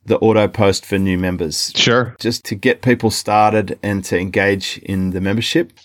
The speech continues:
Speaker 1: I noticed that you had created the automation where when someone joins, it automatically posts for them. So anyone in my membership in Superfast Business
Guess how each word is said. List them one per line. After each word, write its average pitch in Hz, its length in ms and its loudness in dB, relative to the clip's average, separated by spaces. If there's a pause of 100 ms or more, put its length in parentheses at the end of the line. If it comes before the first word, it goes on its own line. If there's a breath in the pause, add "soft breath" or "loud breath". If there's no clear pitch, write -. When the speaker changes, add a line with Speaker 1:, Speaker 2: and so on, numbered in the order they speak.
(120)
Speaker 1:
I 101 100 -2
noticed 113 400 2
that 101 180 2
you 101 320 2
had 95 500 -2
created 101 520 0
the 117 120 0
automation 98 600 0
where 95 400 2 (120)
when 101 160 -2
someone 95 300 -2
joins, 92 520 -2 (100)
it 101 220 -4
automatically 95 600 0
posts 90 320 -4
for - 80 -8
them. 80 140 -8
So - 160 -6
anyone 147 320 2
in 120 80 4
my 117 220 2
membership 101 420 0
in 95 80 0
Superfast 95 640 -2
Business 107 520 -8